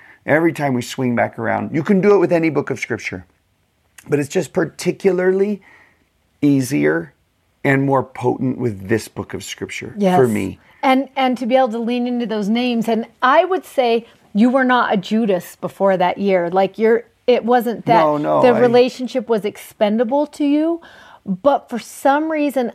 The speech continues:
Speaker 2: understanding his characteristics and his attributes and his names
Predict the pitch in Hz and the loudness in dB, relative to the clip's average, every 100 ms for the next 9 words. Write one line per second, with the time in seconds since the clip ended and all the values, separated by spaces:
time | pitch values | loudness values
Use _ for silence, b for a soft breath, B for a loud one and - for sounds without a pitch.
0 | - 233 233 233 - 226 220 202 190 202 | -4 0 0 -2 -2 0 2 -2 -4 -8
1 | - 208 196 196 196 208 208 - _ - | -8 0 2 2 -2 -4 -2 -6 _ -6
2 | 214 190 - 233 - 208 196 180 - 190 | -2 -2 -2 -6 -2 0 0 -4 -2 -2
3 | 185 240 240 254 - 208 202 190 196 190 | 0 -4 -6 -6 -4 -2 -4 -4 -4 -2
4 | 185 190 226 254 | -2 -2 -4 -6